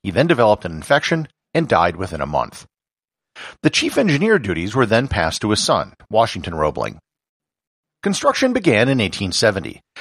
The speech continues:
and the first order of business was the construction of the two caissons. A caisson is basically an inverted box with an opening at the bottom.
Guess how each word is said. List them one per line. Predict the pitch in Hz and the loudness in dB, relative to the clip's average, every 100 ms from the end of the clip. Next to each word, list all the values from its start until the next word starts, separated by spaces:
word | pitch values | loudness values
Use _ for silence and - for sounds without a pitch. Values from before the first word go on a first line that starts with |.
| - | -8
and | 107 | -4
the | 98 | 0
first | 196 233 254 | 2 2 2
order | 240 254 | 2 0
of | 185 | 2
business | 131 - 69 - | 0 0 -8 -4
was | 120 131 | -2 0
the | 208 | 0
construction | 220 - 131 104 - 92 - - - | 0 0 2 0 0 -6 -8 -8 -2
of | 131 | 0
the | 156 | 0
two | - 90 | -2 -6
caissons. | - 95 78 71 - 57 - _ _ _ _ - - - | -2 0 0 -4 -6 -12 -16 _ _ _ _ -20 -18 -2
A | 156 | 0
caisson | 143 - 285 - 123 78 85 | 0 2 2 4 2 2 -2
is | 131 113 | -2 0
basically | 156 202 - - 139 | 0 2 0 2 4
an | 120 | 4
inverted | 123 175 220 185 180 123 | 4 2 2 2 2 2
box | 101 78 - | 2 2 -2
with | - 107 | -4 0
an | 101 | 2
opening | 87 87 80 | 0 -2 -8
at | 76 | -8
the | |
bottom. | 78 95 78 57 | 2 4 4 0